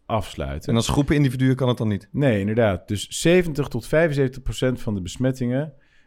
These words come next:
Speaker 1: vindt plaats binnenshuis.
Speaker 2: Ja.
Speaker 1: Dus
Speaker 2: Dus hoe sluit je jezelf dan af?
Speaker 1: Nou, je kunt dus, als je zelf denkt, "Ik wil in isolement leven", dan kun je dus in een kamer gaan zitten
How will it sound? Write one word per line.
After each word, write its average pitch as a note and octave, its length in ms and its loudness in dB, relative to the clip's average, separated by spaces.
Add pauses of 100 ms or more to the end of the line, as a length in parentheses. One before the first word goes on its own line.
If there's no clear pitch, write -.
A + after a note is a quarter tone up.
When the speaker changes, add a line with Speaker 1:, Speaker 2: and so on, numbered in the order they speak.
(140)
Speaker 1:
vindt B2 320 0
plaats A#2+ 440 0
binnenshuis. G2 840 -2
Speaker 2:
Ja. A2+ 340 -2 (840)
Speaker 1:
Dus A#2+ 440 2
Speaker 2:
Dus B2 180 0
hoe A3+ 100 0
sluit B2 200 2
je - 60 -4
jezelf A#2+ 260 0
dan A#2 100 -2
af? D3 180 -6 (840)
Speaker 1:
Nou, C#3 280 -2
je G#2 60 -2
kunt G#2 240 0
dus, F#2 420 -8 (640)
als A2+ 260 -6
je G#2+ 180 -8 (880)
zelf A2 600 0
denkt, G2 340 2
"Ik A2 140 -4
wil G#2+ 200 2
in G#2+ 140 -4
isolement A2 520 -2
leven", F2 280 -4
dan A#2 100 -6
kun A#2 140 -4
je G2 120 -4
dus F2+ 160 -10
in F#2+ 140 -10
een F#2 80 -10
kamer B2 340 0
gaan C3+ 120 2
zitten B2+ 340 2